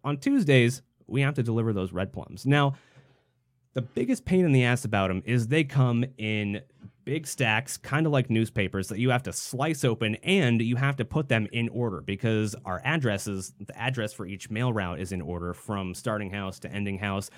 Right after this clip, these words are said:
You have to know that route, and you have to be able to see the top address, and you have to know, "Hey, that's, like, three out of fucking nine or whatever." And when you're a new person,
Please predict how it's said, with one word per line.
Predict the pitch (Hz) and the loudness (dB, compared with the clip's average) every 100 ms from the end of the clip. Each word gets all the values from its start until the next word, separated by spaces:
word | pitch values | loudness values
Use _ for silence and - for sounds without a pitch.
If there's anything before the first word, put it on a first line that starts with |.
| - - | -20 -8
You | 107 135 | 4 6
have | 156 156 | 6 4
to | 131 | 0
know | 98 110 131 127 | 2 4 6 4
that | 110 95 | 4 0
route, | 101 110 95 80 | 2 2 2 -2
and | |
you | 104 | -2
have | 113 127 | -2 -2
to | 113 | -2
be | |
able | 107 98 | -4 -4
to | |
see | - - 117 120 | -6 -4 0 0
the | 98 | -2
top | - - 117 131 | -8 -4 -4 -4
address, | 95 117 127 131 | -6 -2 0 0
and | 104 | 0
you | 98 | -2
have | 117 | -2
to | 107 | -2
know, | 104 98 | -2 -2
"Hey, | 175 147 | -2 -2
that's, | 101 139 - | 0 0 2
like, | 127 107 107 - - _ | 4 4 2 -8 -20 _
three | _ - 131 151 151 127 123 | _ -4 2 4 6 4 4
out | 110 123 | 2 2
of | 117 | 0
fucking | - 135 131 104 | 0 0 2 2
nine | 107 123 95 87 | 4 2 2 -4
or | 87 101 | -4 -2
whatever." | 95 87 80 71 | -2 -4 -8 -12
And | - 120 120 120 117 | -2 0 2 2 2
when | 127 127 | 4 4
you're | 170 208 | 4 2
a | |
new | 202 226 254 | 0 0 2
person, | 180 147 143 135 135 | 4 4 6 4 4